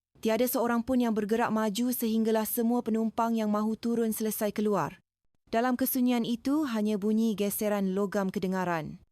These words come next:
Tidak lama kemudian, barisan itu mula bergerak ke hadapan.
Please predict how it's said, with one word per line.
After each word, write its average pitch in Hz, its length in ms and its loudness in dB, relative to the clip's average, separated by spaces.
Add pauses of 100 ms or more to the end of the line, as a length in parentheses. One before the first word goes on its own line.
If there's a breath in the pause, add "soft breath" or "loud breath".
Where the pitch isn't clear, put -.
Tidak 294 240 4
lama 277 320 2
kemudian, 247 560 2
barisan 226 640 0
itu 226 160 -2
mula 226 320 2
bergerak 196 480 -2
ke 196 80 -4
hadapan. 180 640 -4